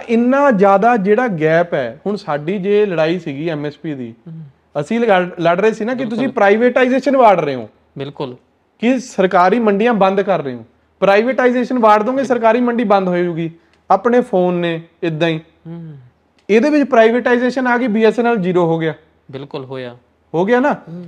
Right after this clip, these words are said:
Speaker 1: ਜਦੋਂ ਕਿਸੇ ਚੀਜ਼ ਤੇ ਤੁਸੀਂ ਨਿੱਜੀਕਰਨ ਵਾੜ ਦੋਗੇ, ਅਦਾਨੀਆਂ ਅੰਬਾਨੀਆਂ ਨਾਲ ਸਾਡੀ ਕੀ ਲੜਾਈ ਹੈ? ਇਹੀ ਲੜਾਈ ਹੈ ਕਿ ਹਰ ਚੀਜ਼ ਚੋਂ ਨਿੱਜੀਕਰਨ ਵਾੜ ਦਿੰਦੇ ਨੇ।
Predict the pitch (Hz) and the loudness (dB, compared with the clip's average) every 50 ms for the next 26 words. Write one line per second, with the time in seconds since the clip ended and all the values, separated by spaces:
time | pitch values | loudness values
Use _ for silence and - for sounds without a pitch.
0 | 160 139 139 165 240 262 262 320 330 254 277 277 220 247 277 247 - 254 247 247 | -14 -4 2 2 4 4 6 4 2 4 2 0 0 0 -2 -2 0 0 0 0
1 | 240 269 254 208 240 214 269 254 233 214 214 285 254 294 269 262 247 226 202 196 | 0 -2 -4 -6 -4 -4 -2 0 0 2 2 2 2 4 2 4 4 4 4 4
2 | 196 180 185 185 175 147 131 117 - _ _ _ _ _ _ _ - 175 170 165 | 4 2 0 0 -2 -2 -4 -4 -6 _ _ _ _ _ _ _ -6 -4 0 2
3 | 165 165 170 180 202 220 226 220 220 220 220 233 240 247 247 240 247 247 226 208 | 2 2 2 2 2 2 2 4 2 2 2 2 0 0 0 0 0 0 -2 -2
4 | 233 247 254 262 254 240 214 196 165 135 113 113 _ _ _ _ _ _ _ _ | -2 0 0 2 4 4 2 2 0 -4 -8 -10 _ _ _ _ _ _ _ _
5 | - 185 180 208 233 254 294 285 285 262 233 233 240 247 262 233 277 277 254 175 | 0 2 4 6 6 4 4 4 4 4 4 4 4 4 2 0 0 0 0 2
6 | 202 254 302 277 - 277 277 - 294 294 247 254 220 294 262 294 277 269 262 233 | 2 2 2 2 0 0 0 0 2 2 2 4 4 2 4 4 4 4 4 4
7 | 220 185 175 147 143 139 131 131 117 117 | 2 2 2 0 -2 -6 -6 -8 -8 -10